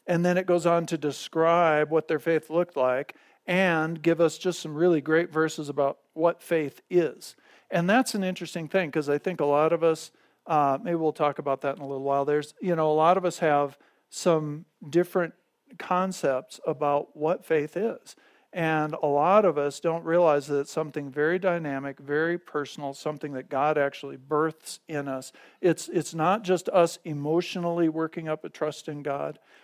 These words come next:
or, um, there are all kinds of ideas out there right now, uh, getting to be more and more of them about what faith is. But so we come down to, in this chapter of commending people, we come down to verse thirteen,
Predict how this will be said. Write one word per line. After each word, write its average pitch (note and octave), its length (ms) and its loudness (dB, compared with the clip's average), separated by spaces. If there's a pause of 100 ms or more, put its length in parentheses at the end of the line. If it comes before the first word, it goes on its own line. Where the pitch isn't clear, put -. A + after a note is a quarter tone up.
(160)
or, E3 640 6
um, C#3 460 -2 (380)
there F#3 180 6
are F#3 60 10
all F3+ 180 8
kinds D#3+ 340 -4
of C3 80 -12
ideas B2+ 460 -8
out C3 220 -4
there B2 200 -6
right C3+ 280 -4
now, A#2+ 420 -6 (380)
uh, C3+ 340 -2
getting D3 300 -6
to - 80 -10
be D3 160 -4
more C#3+ 260 -8
and C#3 80 -10
more C#3 240 -8
of B2 140 -8
them B2 200 -10
about C3+ 300 -6
what C#3+ 240 -8
faith C3+ 300 -10
is. C#3 320 -12 (360)
But F3+ 220 8
so G#3 140 6
we F#3 120 10
come G#3+ 220 4
down G#3 220 6
to, E3 360 2 (480)
in F3 220 2
this E3 340 0 (600)
chapter E3 580 0
of C3+ 140 -6
commending D#3 640 -2
people, C3+ 320 -8
we C#3+ 140 -8
come D3 200 -8
down D3+ 200 0
to C3+ 60 -12
verse C#3+ 240 -4
thirteen, D#3+ 500 -4